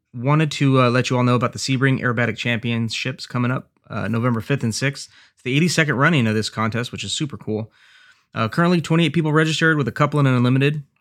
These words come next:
hopefully more to come, and also a potential battle for Southeast Region Intermediate Champion. Uh, barbecue Thursday night, good weather, nice, well-marked box,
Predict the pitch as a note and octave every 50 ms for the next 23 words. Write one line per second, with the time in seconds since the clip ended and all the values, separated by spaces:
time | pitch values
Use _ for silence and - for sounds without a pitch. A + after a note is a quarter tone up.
0 | _ - C3+ B2+ - C3 C3+ C3 B2+ B2+ B2+ A2+ - - B2+ C3 C#3 D3+ C#3+ -
1 | _ _ _ _ _ _ - A#2 C3 C3+ C3 - C3+ C3 B2+ B2 A#2+ A#2+ A#2+ A#2+
2 | - A2 - B2+ A#2+ - B2 G#2+ A#2+ B2 B2 A#2+ - - A#2 A#2 G#2+ - - B2+
3 | B2+ - - - _ - C3+ C#3 C3+ - - - A2 A2 A#2+ C3 C#3+ B2 A2+ G#2+
4 | G#2+ G#2+ - - A#2+ A#2+ A#2 A#2+ B2+ A2+ - - A2+ G#2+ G2+ - G#2 G2 G2+ G2+
5 | - _ _ _ _ _ _ _ _ _ _ _ - - _ _ _ _ A#2 A#2
6 | A#2 A#2 A2+ A2 G2+ C3 C#3 D3 D3+ C#3+ - D#3 C#3+ D#3 D#3 D3+ C3+ D3 C#3+ C#3+
7 | D3+ F3+ G3 - _ _ _ _ _ _ _ - A2+ C#3 D3 D3 C#3+ C#3+ C#3+ D3+
8 | D#3+ F3 F#3+ G3+ - - _ _ _ _ _ _ _ _ _ _ _ _ _ _
9 | _ _ _ _ _ _ _ _ _ _ _ _ F3+ D#3+ C3 C3+ C#3+ D#3+ C#3+ -
10 | C3+ C3 C#3 D3 D3 D3 D3 C#3+ - C#3+ C#3+ E3 F3+ - - - -